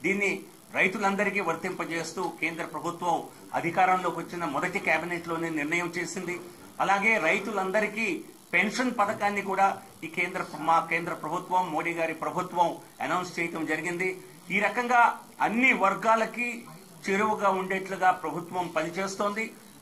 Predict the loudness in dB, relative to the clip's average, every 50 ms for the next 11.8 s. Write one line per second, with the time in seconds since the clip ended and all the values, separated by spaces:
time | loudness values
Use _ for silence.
0 | -4 2 4 4 4 4 2 0 -2 -2 0 -2 -2 0 -2 -2 0 0 0 0
1 | 0 0 2 4 6 6 4 4 0 -8 -16 -20 -20 -6 2 4 4 4 4 2
2 | 0 -2 -4 -4 -2 -2 -2 -2 -2 -2 -2 -2 -2 -2 -2 -2 -2 -2 -2 -4
3 | -6 -10 -16 -18 -20 -20 -20 -20 -20 -20 -20 -20 -20 -20 -20 -20 -12 -2 4 6
4 | 6 6 6 4 2 0 0 0 0 -2 -2 -2 -2 0 0 -2 -2 -4 -4 -4
5 | -2 2 4 4 4 4 0 -2 -2 -4 -6 -8 -14 -20 -8 0 2 2 2 2
6 | 0 -4 -6 -4 -4 -6 -6 -2 0 0 0 0 -2 -2 0 0 0 0 -2 -2
7 | -2 -2 -2 -4 -6 -6 -2 2 2 2 2 2 -2 -6 -10 -14 -20 -20 -18 -14
8 | -8 -6 -6 -4 -4 -6 -6 -2 0 2 2 2 2 -2 -6 -12 -20 -20 -20 -20
9 | -20 -20 -20 -18 -18 -18 -20 -18 -18 -14 -6 -2 0 0 2 2 2 2 2 0
10 | -2 -4 -4 -4 -4 -6 -6 -6 -6 -6 -6 -6 -6 -6 -4 -2 0 0 0 0
11 | -4 -8 -8 -8 -8 -6 -6 -6 -4 0 2 4 4 4 2